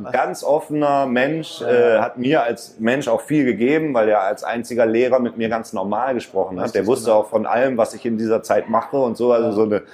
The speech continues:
Speaker 2: Vertrauensperson, sag ich mal.
Speaker 1: Genau, ich saß jeden Morgen mit dem in der Bahn, der
Speaker 2: Ja.
Speaker 1: kam aus der gleichen Richtung aus, Bruch. Ich bin damit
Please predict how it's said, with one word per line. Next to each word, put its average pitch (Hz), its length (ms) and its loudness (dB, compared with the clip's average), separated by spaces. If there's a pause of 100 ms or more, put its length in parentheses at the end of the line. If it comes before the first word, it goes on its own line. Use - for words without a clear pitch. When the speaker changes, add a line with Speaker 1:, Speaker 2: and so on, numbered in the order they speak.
(240)
Speaker 2:
Vertrauensperson, 90 960 0
sag 78 160 0
ich 76 100 -6
mal. 175 60 -4
Speaker 1:
Genau, - 160 2 (180)
ich 147 120 -6
saß 175 220 4
jeden 233 200 0
Morgen 233 220 2
mit 185 80 -2
dem 185 100 0
in 175 60 -4
der 151 80 2
Bahn, 151 400 -2
der 143 80 -2
Speaker 2:
Ja. 127 80 6
Speaker 1:
kam 196 120 2
aus 156 100 -2
der 165 100 0
gleichen 165 160 0
Richtung 175 240 -2
aus, 131 240 -4
Bruch. 143 220 2
Ich 175 140 -2
bin 156 120 -4
damit 156 240 0